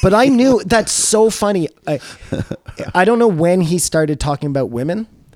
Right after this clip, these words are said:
but the second he did, when he was laying out his whole, which we'll get to later 'cause I have some examples of what he was saying. I can't really remember. But I just thought to myself, "Oh my God, this is exactly like this guy that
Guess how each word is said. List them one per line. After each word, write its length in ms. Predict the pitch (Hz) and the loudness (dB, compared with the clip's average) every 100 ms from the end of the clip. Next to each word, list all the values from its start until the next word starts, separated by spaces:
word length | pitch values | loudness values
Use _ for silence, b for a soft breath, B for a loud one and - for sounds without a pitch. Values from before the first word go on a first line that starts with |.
| - | -14
but 140 | - | -10
the 120 | - | -6
second 760 | 175 - - 220 202 233 226 190 | -6 -4 -4 -6 -6 -4 -2 -2
he 220 | - 190 | -6 -8
did, 480 | 151 165 151 95 98 - | -4 -2 -2 -4 -12 -6
when 180 | 139 | -2
he 240 | 139 147 175 | -2 0 0
was 160 | 170 139 | -2 -2
laying 260 | 156 151 | -2 -2
out 200 | 143 143 | -2 -4
his 240 | 117 139 - | -4 -6 -4
whole, 240 | 147 139 | -2 -2
which 220 | 139 156 | 0 -2
we'll 120 | 160 156 | -2 -2
get 180 | 170 - | -2 -4
to 100 | 165 | -4
later 260 | 135 120 | -2 -4
'cause 140 | 107 120 | -8 -8
I 80 | |
have 240 | 117 120 104 | -6 -8 -8
some 140 | 117 | -8
examples 440 | 107 107 101 110 95 | -8 -8 -8 -8 -10
of 120 | 98 | -10
what 100 | 104 | -8
he 60 | |
was 120 | 107 101 | -6 -6
saying. 240 | 120 104 | -6 -8
I 60 | 98 | -8
can't 220 | 120 104 | -10 -10
really 160 | 117 | -10
remember. 440 | 98 104 110 95 90 B B B | -10 -10 -10 -12 -16 B B B
But 100 | - | -4
I 80 | 139 | -2
just 300 | 139 160 - | -2 -2 -2
thought 200 | 147 139 | -4 -6
to 40 | 143 | -6
myself, 320 | 139 127 123 | -6 -6 -8
"Oh 120 | 110 | -6
my 160 | 139 147 | -4 -2
God, 260 | 175 127 110 | -2 -4 -4
this 160 | 135 | -4
is 160 | 147 143 | -4 -4
exactly 500 | 127 107 139 - 180 | -6 -6 -6 -4 -4
like 220 | 165 160 | -2 -4
this 220 | 160 131 | -6 -8
guy 460 | - 139 127 107 110 | -6 -6 -4 -6 -8
that 200 | 107 | -10